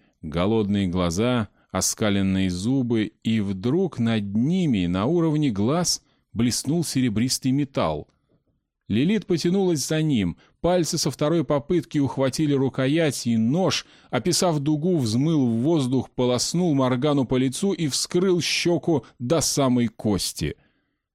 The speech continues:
Моргана инстинктивно откинулась назад, взвыв от боли,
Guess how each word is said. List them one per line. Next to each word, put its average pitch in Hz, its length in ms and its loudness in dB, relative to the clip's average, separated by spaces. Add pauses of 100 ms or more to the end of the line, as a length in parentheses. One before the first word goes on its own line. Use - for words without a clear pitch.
(280)
Моргана 131 540 2
инстинктивно 143 800 0
откинулась 139 580 0
назад, 135 540 0
взвыв 107 480 0
от 110 160 0
боли, 110 480 0